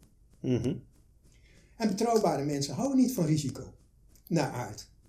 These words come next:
Speaker 1: Ja, ja.
Speaker 2: En toch moet je soms een risico nemen,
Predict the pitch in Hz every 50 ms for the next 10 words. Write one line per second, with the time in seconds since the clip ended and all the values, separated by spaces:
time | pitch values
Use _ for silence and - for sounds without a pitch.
0 | - - - - 123 123 123 123 - - - 135 131 - - - - - - -
1 | - _ _ - - - - - - - - - - 285 - - - 202 190 -
2 | - 151 - 175 156 135 - 135 - 139 127 - - - - - 110 110 98 98
3 | 101 - - - - -